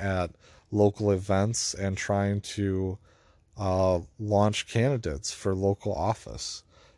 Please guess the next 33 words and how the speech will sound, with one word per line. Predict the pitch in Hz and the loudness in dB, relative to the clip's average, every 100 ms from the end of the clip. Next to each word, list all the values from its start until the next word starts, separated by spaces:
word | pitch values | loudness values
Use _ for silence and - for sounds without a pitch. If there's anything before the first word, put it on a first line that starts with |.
| _ - | _ -2
And, | 101 98 92 90 92 - _ _ _ _ _ _ _ _ _ _ _ _ - | 2 2 2 -2 -6 -12 _ _ _ _ _ _ _ _ _ _ _ _ -4
you | 113 | 0
know, | 104 98 | 2 2
if, | 98 101 - 117 | 0 -2 -4 -6
if | - | -2
you're | 117 143 | 4 6
one | 135 127 123 | 8 6 6
out | 107 110 107 | 4 0 2
there | 113 110 | 4 4
that | 107 101 | 4 0
would | 98 95 | 0 -2
really | 101 101 98 | -2 0 0
drag | 95 98 90 95 101 | -2 0 2 0 -2
me | 107 104 | -4 -2
about | 104 98 90 90 | -2 -2 -4 -4
getting | - 95 95 | -4 -4 -4
involved | 92 87 80 85 - | -6 -6 -6 -6 -6
with | 101 - | -6 -2
this, | 101 - | -4 -4
because, | - - 101 98 - - - - - - _ _ _ _ _ - | -10 -2 0 0 -4 -14 -20 -20 -20 -20 _ _ _ _ _ 2
you | 117 | 6
know, | 104 | 6
this, | 104 117 - - _ - | 6 4 0 -6 _ -6
this | 120 147 - | 6 6 6
podcast, | - 110 104 - 101 98 - | 0 0 0 0 0 0 -2
I | 101 | -2
guess, | 101 95 | -2 -2
doesn't | - 101 98 | -4 -4 -4
have | 101 98 | -4 -4
the | 98 | -4
audience | 76 92 101 98 90 - | -6 -4 -4 -4 -6 -8
that | - 92 82 | -6 -6 -6
my, | 90 90 85 85 82 | -6 -4 -4 -4 -4